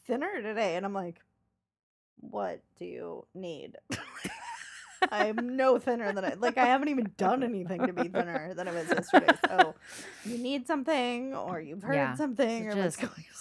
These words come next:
Speaker 1: on.
Speaker 2: suspicious. I'm just suspicious of your niceties.
Speaker 1: Which is terrible.
Speaker 2: Yeah.
Speaker 1: Ugh.
Speaker 2: Though, you know, I can be nice, and I'm not suspicious of myself when I do it. I totally mean it. But clearly when you do it, you're just a suspicious,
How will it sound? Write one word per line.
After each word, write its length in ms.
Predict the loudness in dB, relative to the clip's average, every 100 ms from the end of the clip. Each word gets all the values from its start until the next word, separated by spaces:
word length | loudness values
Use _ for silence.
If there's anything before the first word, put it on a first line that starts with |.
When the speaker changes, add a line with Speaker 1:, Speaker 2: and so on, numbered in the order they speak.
| 2
Speaker 1:
on. 60 | 2
Speaker 2:
suspicious. 840 | 4 -4 -2 -2 -2 -6 -6 -8
I'm 120 | -10 -8
just 280 | -6 -6 -6
suspicious 680 | -12 -12 -6 -6 -4 -8 -4
of 160 | -6
your 200 | -2 -2
niceties. 840 | -2 -4 -4 -4 -6 -2 -2 -2 -10 -14
Speaker 1:
Which 240 | -14 -12
is 100 | -16 -12
terrible. 600 | -14 -12 -14 -14 -16 -10
Speaker 2:
Yeah. 220 | -4 -4 -4 _ _ _ _ -10
Speaker 1:
Ugh. 100 | -8 -10 _ _
Speaker 2:
Though, 320 | 8 10 10 4 -4
you 120 | 2
know, 240 | 2 2 0
I 140 | 0
can 180 | 0 0
be 100 | 0
nice, 320 | 0 -2 -4
and 80 | -2
I'm 100 | -2
not 160 | 0 -2
suspicious 480 | -4 -6 -6 -4 -6
of 100 | -4
myself 440 | -6 2 2 2
when 100 | 0
I 100 | 0
do 180 | 2 2
it. 60 | 2
I 80 | 0
totally 440 | 0 -2 0 0
mean 180 | 0 2
it. 160 | 2 0
But 160 | -4 -2
clearly 340 | 0 2 4
when 160 | 2 2
you 160 | 0
do 200 | 2 2
it, 120 | 0
you're 160 | 0 -2
just 240 | -2 -6
a 60 | -8
suspicious, 880 | -8 -10 -4 -2 0 -2 -2 -10